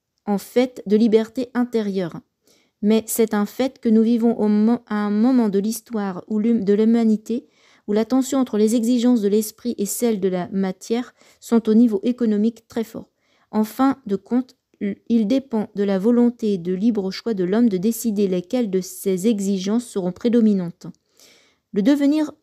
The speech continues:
de l'humanité est trop complexe pour recevoir une explication qui soit tot-, qui se veut totale par des seules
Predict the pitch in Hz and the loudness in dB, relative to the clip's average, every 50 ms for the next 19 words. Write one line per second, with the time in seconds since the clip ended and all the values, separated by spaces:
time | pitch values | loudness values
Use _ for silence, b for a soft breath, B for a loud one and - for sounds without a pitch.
0 | _ _ - 196 190 202 208 202 247 254 262 254 233 220 208 220 - 202 214 247 | _ _ -14 -6 -2 0 2 4 4 4 6 4 4 2 2 0 -4 -6 -6 -6
1 | - _ _ _ _ _ - - 202 - - 269 262 262 247 240 247 208 214 214 | -8 _ _ _ _ _ -12 -12 -10 -6 -6 -4 -2 -2 -2 -2 -2 -2 -4 -4
2 | - - - 170 156 - _ _ _ _ _ _ - 247 233 226 - - _ _ | -4 -8 -10 -10 -12 -14 _ _ _ _ _ _ -2 -2 -2 -2 -4 -12 _ _
3 | _ - - 208 233 240 240 269 254 254 247 226 208 202 220 226 - - - 240 | _ -6 0 0 0 0 0 0 0 0 0 2 2 2 2 0 -2 -6 -8 -6
4 | - 226 214 214 - - 214 220 240 - _ _ _ _ _ _ _ _ _ - | -4 -4 -4 -4 -6 -4 -4 -4 -4 -6 _ _ _ _ _ _ _ _ _ -8
5 | 220 214 - 220 208 208 - 247 240 - _ - 226 - - 247 214 233 233 - | -8 -4 0 0 0 2 0 -2 -2 -2 _ -10 -6 -2 0 0 2 2 0 0
6 | 247 240 240 - 208 196 208 220 247 - _ _ _ _ _ _ _ _ _ _ | -2 -4 -4 -4 -6 -4 -4 -6 -8 -12 _ _ _ _ _ _ _ _ _ _
7 | _ _ _ _ - 240 226 214 208 185 185 214 208 - - - - 247 240 226 | _ _ _ _ -2 0 0 0 0 0 2 0 0 0 -2 -2 0 2 2 2
8 | 196 190 | 0 -2